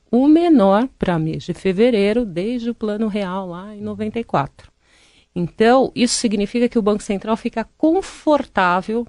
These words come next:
pra injetar liquidez no sistema financeiro,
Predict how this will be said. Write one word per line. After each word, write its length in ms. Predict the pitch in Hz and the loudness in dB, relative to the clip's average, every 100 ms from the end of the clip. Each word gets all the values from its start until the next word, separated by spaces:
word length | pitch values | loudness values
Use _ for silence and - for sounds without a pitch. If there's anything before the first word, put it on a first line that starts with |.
| _ | _
pra 200 | 196 185 | -2 0
injetar 680 | 185 220 247 240 - 233 269 | 0 -2 -2 -4 -2 2 2
liquidez 640 | 294 240 214 165 170 170 | 0 -2 -2 0 0 -2
no 80 | 160 | -4
sistema 400 | 160 - 160 160 | -6 -6 -4 -4
financeiro, 840 | 160 156 170 - - 156 156 180 | -4 -6 -6 -8 -10 -6 -4 -6